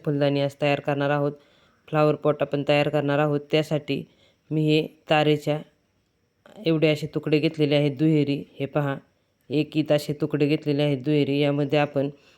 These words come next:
कवडी ओवून घेऊया व खूप सुंदर असे फूल तयार करून घेऊया कवडीचे. मैत्रिणींनो, तुम्हाला जर माझे व्हिडिओ आवडत असतील तर आपल्या चॅनलला सबस्क्राईब करा व बेल आयकॉन दाबा, म्हणजे माझे येणारे पुढील व्हिडिओ तुमच्यापर्यंत पोचतील.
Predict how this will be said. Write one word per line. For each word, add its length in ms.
कवडी 280
ओवून 300
घेऊया 420
व 240
खूप 200
सुंदर 280
असे 160
फूल 340
तयार 200
करून 320
घेऊया 280
कवडीचे. 580
मैत्रिणींनो, 640
तुम्हाला 420
जर 160
माझे 260
व्हिडिओ 240
आवडत 300
असतील 360
तर 80
आपल्या 260
चॅनलला 440
सबस्क्राईब 420
करा 260
व 100
बेल 220
आयकॉन 280
दाबा, 240
म्हणजे 240
माझे 260
येणारे 300
पुढील 340
व्हिडिओ 300
तुमच्यापर्यंत 680
पोचतील. 600